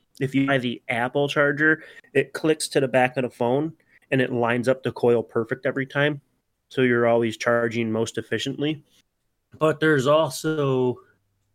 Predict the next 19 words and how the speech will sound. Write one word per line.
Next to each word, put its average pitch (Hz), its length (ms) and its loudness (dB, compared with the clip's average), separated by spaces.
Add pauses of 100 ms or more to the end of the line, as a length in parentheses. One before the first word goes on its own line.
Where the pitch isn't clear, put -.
(220)
let 123 120 -6
me 127 180 0
go, 117 540 -2
let 123 80 -8
me 113 80 -6
go 113 100 -4
to 107 60 -4
the 107 120 -6
phones. 113 340 -6
They 143 120 0
have 151 220 2
MagSafe 139 680 -2
accessories 107 840 -6
now, 95 320 -12 (500)
where 147 240 2
the 131 260 0
Apple 143 420 4
branded 127 560 0
cases 139 800 -2